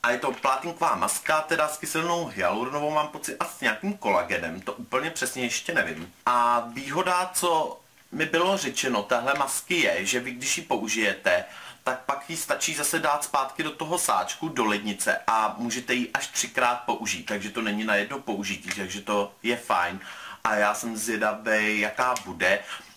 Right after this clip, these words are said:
Měli jsme vlastně dvě a jednu už zkoušel Jarda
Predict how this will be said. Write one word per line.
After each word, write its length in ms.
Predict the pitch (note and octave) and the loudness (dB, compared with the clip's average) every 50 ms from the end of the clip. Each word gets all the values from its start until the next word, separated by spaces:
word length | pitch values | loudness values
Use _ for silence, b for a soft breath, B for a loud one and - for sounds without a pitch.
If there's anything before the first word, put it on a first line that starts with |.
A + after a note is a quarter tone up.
| B - | B -2
Měli 260 | A2 A2 A#2 A#2+ B2 | 0 2 2 2 2
jsme 200 | - - C3+ B2+ | 0 0 0 2
vlastně 340 | B2 B2 A#2+ - - G#2 F2 | 2 0 0 -2 -4 -4 -4
dvě 420 | - - - G2+ A#2 B2+ B2+ A#2+ | -6 -6 -4 0 2 4 4 2
a 140 | - A2+ A2+ | 2 0 0
jednu 440 | A2+ A2+ A2 A2 A2+ A#2+ A#2 A2+ - | 0 0 -2 -2 0 -2 -2 -2 -2
už 240 | - A#2 A2+ - - | -4 -4 -4 -2 -2
zkoušel 680 | - - - B2 B2 A#2 - - - F2+ D#2+ D#2 E2 | -2 -2 -2 -2 0 0 0 0 0 0 0 -2 -2
Jarda 600 | F2 F2+ G2+ A2 A#2+ A#2+ C3 C#3+ C3+ C3 C3+ | 0 2 2 2 2 0 0 2 2 2 2